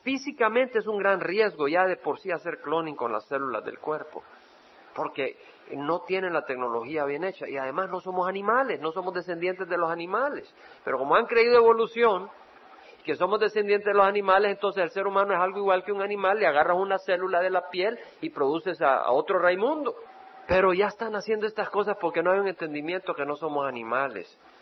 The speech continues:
que somos hechos a la imagen de Dios. Pero hay esa adoración a la naturaleza. Bueno, a mí me gusta el sol, me gusta, eh, salir y ver la playa, ver el mar,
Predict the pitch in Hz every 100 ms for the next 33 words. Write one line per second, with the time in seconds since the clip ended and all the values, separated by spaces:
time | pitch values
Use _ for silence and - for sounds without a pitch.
0 | - - 143 147 139 139 - 127 113 104
1 | 107 117 117 101 95 92 90 95 - _
2 | - - - - - - - _ - -
3 | - - - 156 165 185 208 214 202 185
4 | 165 135 - 170 208 220 196 160 147 135
5 | 135 127 131 196 220 - 107 - - -
6 | - - - - - 151 165 202 214 -
7 | 135 226 269 190 - 139 - 202 165 165
8 | 185 190 147 90 113 101 95 110 101 131
9 | 175 160 131 139 131 113 107 - - 180
10 | 156 143 139 127 175 202